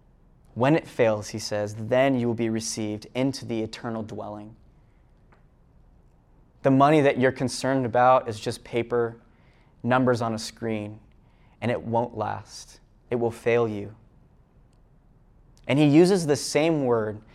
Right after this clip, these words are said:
that the manager uses in verse four. Remember, he said, "I want to be welcomed into people's homes." And he uses that same phrase and says, "Look, be generous in a reckless way, in a foolish way to the world,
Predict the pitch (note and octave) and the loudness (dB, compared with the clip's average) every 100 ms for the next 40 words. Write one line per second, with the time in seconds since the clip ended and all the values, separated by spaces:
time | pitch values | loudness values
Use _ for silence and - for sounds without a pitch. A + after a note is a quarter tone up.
0 | - - A#2+ B2+ B2+ C#3 C3+ C#3 B2+ A#2+ | -6 -2 0 2 2 2 2 0 0 -2
1 | A2 A2 B2 A#2+ - A#2 A2+ A#2 C#3 D#3 | -4 -2 -2 -2 -4 -2 0 0 2 2
2 | C3+ A#2 - B2 A#2+ A2+ - - _ _ | 0 -6 0 0 0 -4 -20 -20 _ _
3 | _ _ _ A2+ C3 C#3+ C3 A2+ B2 C#3 | _ _ _ 0 2 2 2 2 6 6
4 | C#3 C3+ C3 A#2+ - B2 A#2+ - B2+ A2+ | 4 0 0 -2 -2 -4 -4 -6 -6 -6
5 | G#2 G#2 - A#2 C3+ C3+ C#3+ C3+ B2+ A#2+ | -6 -14 -10 -6 0 2 2 2 0 -2
6 | - C3+ C#3 C#3 A#2+ A2+ A2+ A2 - - | -2 -2 -2 -2 -2 -2 -4 -8 -20 -10
7 | B2 A#2 B2+ A#2 A#2 - - - C3 C3 | -6 -4 -2 -2 -2 -8 -20 -8 0 0
8 | G#2+ C#3+ D#3+ B2+ D3 C#3 C3 C3 - - | 4 4 4 4 2 2 2 2 -2 -16
9 | - B2 A#2+ G#2+ C3 C#3+ D3+ D3 - A#2 | -10 -4 -2 2 2 2 0 -4 -2 -2
10 | G#2+ G#2+ - _ _ _ _ _ _ B2+ | -2 -6 -16 _ _ _ _ _ _ -2
11 | A#2 - D#3 D#3 D3+ C3+ C3 B2 C3 A#2+ | -2 0 2 4 2 2 2 2 -4 -4
12 | A2 G#2+ G#2+ - | -4 -6 -10 -16